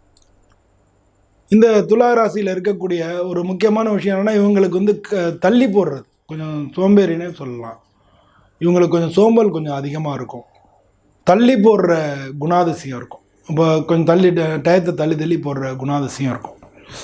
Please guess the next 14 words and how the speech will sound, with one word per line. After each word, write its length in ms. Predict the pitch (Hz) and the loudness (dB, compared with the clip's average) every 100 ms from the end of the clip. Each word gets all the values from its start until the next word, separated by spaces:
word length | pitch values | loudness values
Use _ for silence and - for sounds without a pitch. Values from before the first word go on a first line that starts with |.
| - _ _ - _ _ | -20 _ _ -20 _ _
இப்போ 220 | 190 196 190 | 4 4 6
ஏன்னா 340 | 220 247 247 202 | 4 4 2 2
மனசு 320 | 190 233 233 | 0 0 0
வந்து 220 | 233 214 | 0 2
எப்போ 120 | 190 185 | 0 0
பார்த்தாலும் 420 | 196 196 233 233 | 0 0 2 2
ஒரு 100 | - | 2
சஞ்சலத்தோடயே 720 | 170 208 226 220 180 180 175 170 | -2 0 0 0 -2 -6 -6 -8
இருக்கும். 240 | 135 _ _ _ _ _ | -12 _ _ _ _ _
அதனால 300 | 160 175 175 214 | -8 -2 2 2
வந்து 180 | 202 220 | 2 0
இவங்க 140 | 214 | -2
தள்ளி 240 | 165 156 160 | -4 -6 -6
போடுறாங்க. 400 | 139 127 120 | -6 -10 -12